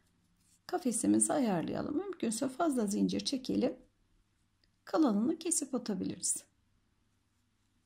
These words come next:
Bir tane zincir atlıyorum. Yukarıdan bir zincir, aşağıdan bir zincir atlıyorum. İkinci zincire batıyorum. Yukarıdan bir zincir çekiyorum. Aşağıdan bir zincir atlayıp sıradaki zincire batıyorum.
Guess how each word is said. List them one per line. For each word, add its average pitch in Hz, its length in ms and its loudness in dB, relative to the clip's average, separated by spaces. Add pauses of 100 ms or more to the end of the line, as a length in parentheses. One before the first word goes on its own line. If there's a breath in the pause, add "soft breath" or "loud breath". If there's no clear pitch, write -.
(200)
Bir 349 140 -6
tane 202 360 0
zincir 196 500 0
atlıyorum. 220 720 -4 (360 loud breath)
Yukarıdan 277 640 2
bir 277 120 4
zincir, 196 520 0
aşağıdan 202 600 0
bir 208 100 0
zincir 196 340 0
atlıyorum. 262 640 0
İkinci 254 420 2
zincire 214 480 0
batıyorum. 254 520 -4 (880 loud breath)
Yukarıdan 262 600 2
bir 247 100 4
zincir 202 380 0
çekiyorum. 262 640 -2
Aşağıdan 240 580 2
bir 277 120 4
zincir 196 460 -2
atlayıp 254 380 -2
sıradaki 214 460 -4
zincire 202 480 -2
batıyorum. 202 500 -2